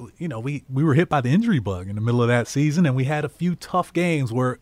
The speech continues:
could have gone either way. You know, there was a San Francisco game, the, the Green Bay game. Granted, the Saints game wasn't really close, but, you know, we could have easily been,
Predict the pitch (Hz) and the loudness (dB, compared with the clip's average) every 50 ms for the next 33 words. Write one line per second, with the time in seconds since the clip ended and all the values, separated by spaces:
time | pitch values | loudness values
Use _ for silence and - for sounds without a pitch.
0 | _ - - 165 135 127 147 147 143 143 139 139 147 147 135 135 127 127 131 131 | _ -2 0 0 2 2 2 0 0 -2 -2 -4 -4 -4 -4 -4 -4 -4 -2 -2
1 | 131 131 131 131 131 123 - 131 123 123 123 117 123 120 107 - 98 - - 123 | -2 -4 -4 -6 -8 -8 -8 -6 -6 -6 -4 -6 -6 -8 -8 -10 -10 -10 -10 -10
2 | 113 - - - - 156 - - - 139 135 131 139 135 127 127 127 123 113 107 | -10 -12 -10 -8 -6 -6 -6 -4 -4 -4 -2 0 -2 -2 -2 -2 -4 -4 -4 -6
3 | 95 92 - - - - - - - 101 - 131 131 135 127 120 139 143 147 135 | -8 -10 -14 -20 -20 -20 -20 -16 -10 -4 0 0 2 2 2 2 2 2 2 2
4 | 127 131 127 123 123 120 120 117 117 _ - - - - - - - _ _ - | 2 0 0 0 -2 -2 -4 -6 -8 _ -16 -20 -20 -20 -20 -20 -20 _ _ 2
5 | 143 156 156 151 135 - - - 147 143 147 143 - - 131 127 123 120 117 107 | 4 6 6 4 4 2 2 2 4 4 4 2 2 0 0 2 2 2 0 -2
6 | 127 120 113 117 113 110 - - - 139 131 123 113 - - - 120 113 110 107 | -2 -2 -2 0 0 -2 -2 0 2 4 4 2 0 -2 -2 0 0 0 0 -4
7 | _ _ _ _ - 208 226 151 135 135 143 156 175 - 208 175 139 - - 156 | _ _ _ _ 0 2 2 2 2 2 2 0 2 4 4 2 2 0 0 0
8 | 170 170 160 151 156 151 139 123 107 139 143 139 135 131 123 117 107 - | 0 2 2 2 2 2 2 4 4 4 4 6 4 4 2 0 -2 -4